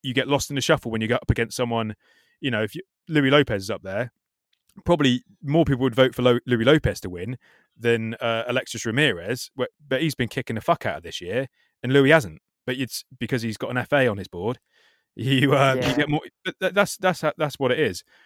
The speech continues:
Speaker 1: I know what you mean, though. You know, he hasn't, he hasn't done, done as much as he needs to do. Jamie Foy has hit the, uh, the Death Wish part, and he absolutely fucking killed it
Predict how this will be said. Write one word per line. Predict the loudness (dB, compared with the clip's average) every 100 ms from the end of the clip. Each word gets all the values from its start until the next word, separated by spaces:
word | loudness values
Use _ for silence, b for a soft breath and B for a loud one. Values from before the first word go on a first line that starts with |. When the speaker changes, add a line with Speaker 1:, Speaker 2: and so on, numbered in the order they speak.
| b b b _
Speaker 1:
I | 6
know | 6
what | 4
you |
mean, | 2 0 0
though. |
You | -2 0
know, | -2 -2 -10 _
he | -6 2
hasn't, | 2 2 -6 _
he | 2
hasn't | 2 0 -2
done, | 0 0 -6 -10 _ _
done | -4
as | -4 -6
much | -6 -6
as | -8
he | -4
needs | -4 -6
to | -10
do. | -10 -6 -8 -10 b b b b b _ _ _ -12
Jamie | 4 6 6
Foy | 4 4 4 2 0 -8 _
has | -6
hit | -4 -4
the, | -2 -2 0
uh, | -2 -2
the | 0
Death | 0 0
Wish | -12 -4
part, | -2 -2
and | -4
he | -8 _ _ _ -2
absolutely | -2 -2 -4 -6 -8
fucking | -4 -4 -4 -4
killed | 0 0 -2
it | -10